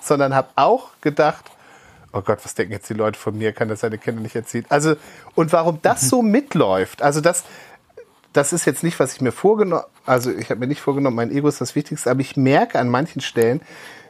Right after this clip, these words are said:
Speaker 1: wie das sich so reinspielt. Und wenn ich darüber nachdenke, "Okay, woran, woran, worauf vertraue ich jetzt?" oder so,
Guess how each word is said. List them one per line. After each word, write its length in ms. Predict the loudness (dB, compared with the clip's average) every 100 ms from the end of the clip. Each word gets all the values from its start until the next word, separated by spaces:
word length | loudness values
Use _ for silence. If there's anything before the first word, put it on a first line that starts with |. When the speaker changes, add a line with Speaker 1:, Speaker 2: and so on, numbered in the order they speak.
| _ -4
Speaker 1:
wie 140 | 2
das 220 | 2 2
sich 160 | -2 0
so 120 | 0
reinspielt. 800 | 2 2 2 2 -2 -2 -4 -2
Und 160 | -2 2
wenn 140 | 0
ich 80 | 2
darüber 300 | 0 2 2
nachdenke, 400 | 2 0 -2 -4
"Okay, 240 | -6 -4 0
woran, 420 | 2 2 2 0 -6 -20 -20 -20 _
woran, 300 | 2 2 2 -4 -10 -14 -14 _ _ -20 _ -8
worauf 280 | 0 2 2
vertraue 480 | -2 -6 0 0 0
ich 120 | -2
jetzt?" 200 | -4 -4 -6
oder 200 | -6 -6
so, 280 | -10 -12